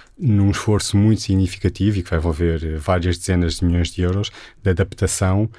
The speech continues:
das infraestruturas que nós gerimos para se estarem aptas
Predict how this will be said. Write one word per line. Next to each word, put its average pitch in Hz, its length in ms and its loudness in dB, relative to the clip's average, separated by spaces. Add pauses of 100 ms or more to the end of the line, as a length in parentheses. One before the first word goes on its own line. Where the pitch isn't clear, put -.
(180)
das 104 200 2
infraestruturas 90 840 -2
que - 140 -6
nós 90 240 2
gerimos 92 560 0 (460)
para 95 140 2
se - 200 -4
estarem 85 640 0
aptas 98 600 -2